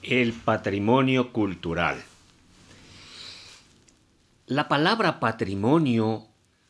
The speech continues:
tiene esa connotación especial de la que vamos a hablar. Primero, como todos sabemos, eh, de la unión de un hombre, una mujer por relaciones de, de, de, de amor,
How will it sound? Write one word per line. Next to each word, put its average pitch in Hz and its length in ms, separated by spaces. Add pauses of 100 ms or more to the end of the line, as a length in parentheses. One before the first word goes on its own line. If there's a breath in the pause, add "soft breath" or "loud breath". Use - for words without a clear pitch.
(280)
tiene 175 460
esa 151 300
connotación 101 1040
especial 107 760
de 98 100
la 82 120
que 76 160
vamos 78 340
a 69 60
hablar. 80 400
Primero, 151 580 (800 loud breath)
como 107 240
todos 135 320
sabemos, 143 960
eh, 104 260
de 92 140
la 90 100
unión 120 560
de 110 80
un 95 160
hombre, 117 400
una 95 160
mujer 113 640
por 95 160
relaciones 92 920
de, 80 220
de, 73 280
de, 76 200
de 73 120
amor, 104 640